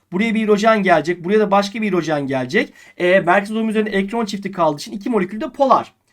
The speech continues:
Ve hatta şöyle bir şey var. Kükürt daha aşağıda bir element. Yani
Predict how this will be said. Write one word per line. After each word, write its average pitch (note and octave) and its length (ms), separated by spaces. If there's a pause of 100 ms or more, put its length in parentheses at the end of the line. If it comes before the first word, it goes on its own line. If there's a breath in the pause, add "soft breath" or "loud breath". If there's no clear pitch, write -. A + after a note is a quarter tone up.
(280 soft breath)
Ve G3+ 60
hatta C#4+ 400
şöyle C4 220
bir G3+ 60
şey F3 220
var. A3+ 180 (240 soft breath)
Kükürt D#4+ 460
daha D4 280
aşağıda C#4+ 500
bir C4+ 60
element. F3+ 420
Yani A3+ 360